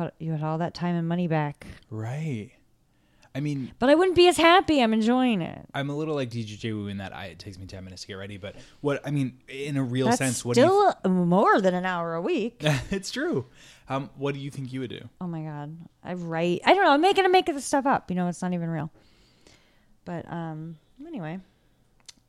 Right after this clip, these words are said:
Speaker 1: should we move on?
Speaker 2: Yeah, that was a good one. Um,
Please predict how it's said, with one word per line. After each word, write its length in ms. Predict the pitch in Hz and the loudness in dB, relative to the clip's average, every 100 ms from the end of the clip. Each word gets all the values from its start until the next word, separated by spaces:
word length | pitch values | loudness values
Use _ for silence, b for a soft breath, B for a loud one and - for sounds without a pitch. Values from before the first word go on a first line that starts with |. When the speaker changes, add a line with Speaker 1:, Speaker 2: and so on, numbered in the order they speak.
| _ _ _ | _ _ _
Speaker 1:
should 220 | - - 240 | -20 -14 -10
we 100 | 285 | -10
move 160 | 302 | -10
on? 240 | 175 - 233 _ _ _ _ - | -12 -12 -16 _ _ _ _ -8
Speaker 2:
Yeah, 380 | 123 156 147 107 | -2 0 0 -4
that 140 | - 123 | -8 -6
was 120 | 135 | -6
a 60 | |
good 140 | 123 123 | -6 -6
one. 260 | 110 95 - b b b - | -6 -8 -16 b b b -8
Um, 500 | 117 110 104 95 | -4 -4 -6 -8